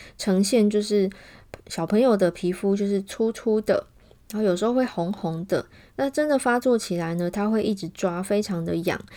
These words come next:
然后呢会流汤吼，甚至抓到受伤、流血、留疤。啊，异位性皮肤炎的孩子，他们的皮肤，嗯，跟正常孩子皮肤真的是不太一样。我们光是正常小孩的皮肤，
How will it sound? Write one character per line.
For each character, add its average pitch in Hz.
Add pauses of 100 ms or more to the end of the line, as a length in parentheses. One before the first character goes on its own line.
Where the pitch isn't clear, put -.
(260)
然 175
后 214
呢 190
会 202
流 175
汤 180
吼， 190
甚 190
至 190
抓 185
到 185
受 185
伤、 175
流 170
血、 -
留 -
疤。 180 (480)
啊， 202
异 262
位 349
性 349
皮 247
肤 233
炎 226
的 196
孩 180
子， 185
他 226
们 226
的 196
皮 185
肤， 190 (640)
嗯， 180
跟 240
正 269
常 208
孩 175
子 190
皮 175
肤 180
真 202
的 185
是 185
不 175
太 175
一 170
样。 175 (360)
我 190
们 208
光 285
是 294
正 262
常 175
小 190
孩 -
的 165
皮 165
肤， 185